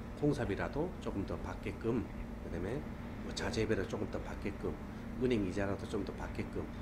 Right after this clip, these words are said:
이런 꼼수를 부리지 않는가, 어, 저 개인적으로 지금 이렇게 생각하고 있습니다. 근데 저 정도 지금 공사 진행이 됐으면은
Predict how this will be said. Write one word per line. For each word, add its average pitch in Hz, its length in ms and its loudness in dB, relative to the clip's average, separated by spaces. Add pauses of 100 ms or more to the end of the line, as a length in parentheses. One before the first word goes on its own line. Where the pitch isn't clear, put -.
(260)
이런 113 360 2
꼼수를 226 440 6
부리지 107 360 2
않는가, 95 680 2 (140)
어, 80 560 -2
저 87 160 -2
개인적으로 127 540 4
지금 87 180 -4
이렇게 110 200 -2
생각하고 95 540 -4
있습니다. 73 440 -4 (760)
근데 190 180 4
저 165 120 6
정도 202 680 10
지금 151 760 8
공사 160 340 6
진행이 120 440 4
됐으면은 95 760 2